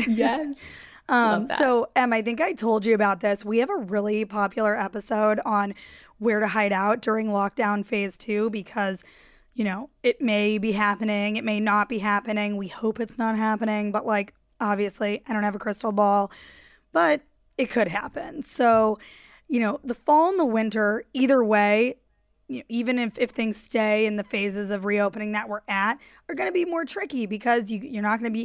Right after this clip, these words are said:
Speaker 2: eating indoors in restaurants unless covid is eradicated, which doesn't seem <laughs> highly likely in the next month. So I think, you know,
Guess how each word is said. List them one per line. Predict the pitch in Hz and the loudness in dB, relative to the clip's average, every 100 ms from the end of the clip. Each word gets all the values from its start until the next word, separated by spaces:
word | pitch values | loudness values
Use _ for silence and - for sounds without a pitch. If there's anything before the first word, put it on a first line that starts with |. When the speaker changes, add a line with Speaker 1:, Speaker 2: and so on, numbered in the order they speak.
| 226 | -4
Speaker 2:
eating | 220 220 | -4 -2
indoors | 214 208 208 220 | -2 -2 -2 -2
in | 208 | -4
restaurants | 202 214 277 - 254 277 277 | 0 0 -2 -4 -2 -2 -2
unless | 226 220 208 214 - | -2 -2 -2 -4 -10
covid | - 226 220 214 | -4 -2 0 0
is | 208 208 | -2 -2
eradicated, | 190 180 214 269 208 220 214 247 226 | -2 0 0 0 -4 -4 -2 -4 -2
which | 208 196 - - - - _ | -4 -6 -14 -20 -20 -20 _
doesn't | 208 226 233 233 | -2 0 2 2
seem | 262 240 | 2 0
<laughs> | 185 | 0
highly | 247 226 220 | 0 0 0
likely | 226 262 - 233 214 | 2 0 0 -2 0
in | 208 | -2
the | |
next | 202 196 - | -4 -6 -8
month. | 233 269 240 240 - - - - | 0 2 2 -4 -10 -20 -20 -12
So | - 240 | 2 4
I | 220 | 4
think, | 226 247 285 - _ | 0 -2 -4 -8 _
you | 240 | -2
know, | 247 208 | 0 -2